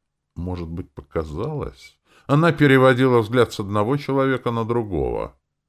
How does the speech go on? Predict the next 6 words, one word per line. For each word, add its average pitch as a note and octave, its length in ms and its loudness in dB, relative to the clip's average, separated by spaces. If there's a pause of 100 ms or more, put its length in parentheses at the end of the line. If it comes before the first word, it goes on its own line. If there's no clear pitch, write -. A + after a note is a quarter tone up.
(380)
И A2+ 80 -2
тут D3 280 -6
её D#2+ 180 -2
словно G2 400 -6
током C2+ 520 -6
ударило. A1+ 680 -6